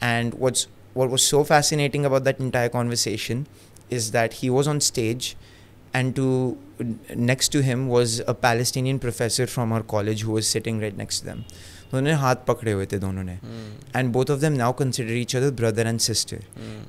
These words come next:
Speaker 1: And she's from Palestine, he's from Israel। She was taught exact same things कि this other
Speaker 2: About
Speaker 1: side is your enemy, ये दुश्मनी है तुम्हारे। He was taught कि ये तो है ही गंदे, इनको बचपन से ऐसे ही सिखाया जाता है, ये है, वो है, वो है।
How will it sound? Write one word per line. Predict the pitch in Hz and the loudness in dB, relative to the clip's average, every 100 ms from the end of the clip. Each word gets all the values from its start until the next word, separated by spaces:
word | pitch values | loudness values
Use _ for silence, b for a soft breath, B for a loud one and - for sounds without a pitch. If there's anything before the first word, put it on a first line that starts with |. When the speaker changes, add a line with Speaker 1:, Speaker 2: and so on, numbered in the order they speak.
| - | -2
Speaker 1:
And | 120 123 127 117 - - - - | 0 2 0 -4 -10 -20 -18 -6
she's | - - 139 139 139 131 | -2 2 2 4 2 0
from | - 135 | 0 0
Palestine, | 123 127 127 - 131 127 | 2 2 0 -2 -2 -4
he's | 120 - 123 | -6 -4 -2
from | - 123 | 0 0
Israel। | 120 113 113 113 113 B B | 0 0 2 0 -2 B B
She | - - 135 | -4 2 4
was | 135 - | 4 4
taught | 120 120 - | 2 0 0
exact | 120 110 120 120 | -2 0 0 0
same | - 113 | -2 -2
things | 110 113 113 | -4 -6 -6
कि | - | -6
this | 110 110 | -4 -2
other | 101 | 0
Speaker 2:
About | 107 | 2
Speaker 1:
side | 101 113 | 2 2
is | 113 | 2
your | 113 - | 2 2
enemy, | 110 113 123 | 0 2 2
ये | 127 | 0
दुश्मनी | 104 - 110 107 104 | -2 -4 -2 0 0
है | 95 | -4
तुम्हारे। | 104 98 104 104 B B B | -6 -8 -8 -10 B B B
He | - 156 | 2 6
was | 143 - | 6 6
taught | 131 - | 4 4
कि | 131 | -2
ये | 120 127 | 4 4
तो | 131 143 | 6 6
है | 123 | 6
ही | 113 123 | 6 6
गंदे, | 120 127 147 | 4 6 6
इनको | 131 123 | 4 2
बचपन | 117 113 - 120 | 0 0 0 -2
से | 117 | -2
ऐसे | 123 113 120 | -2 -2 -2
ही | |
सिखाया | 117 - 117 120 | -4 -4 -2 0
जाता | 113 117 | 0 0
है, | 123 | -2
ये | 110 110 | 0 0
है, | |
वो | 110 104 | 0 0
है, | 110 | -2
वो | 107 98 | -2 -6
है। | 95 | -8